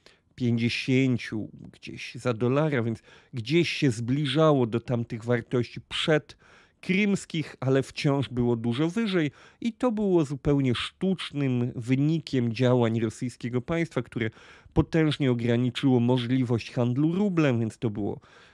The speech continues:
działanie interwencyjne. Widzimy w momencie wybuchu wojny gigantyczny skok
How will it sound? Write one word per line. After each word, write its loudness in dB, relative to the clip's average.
działanie 2
interwencyjne. 0
Widzimy -2
w -14
momencie 2
wybuchu -4
wojny 2
gigantyczny -4
skok -4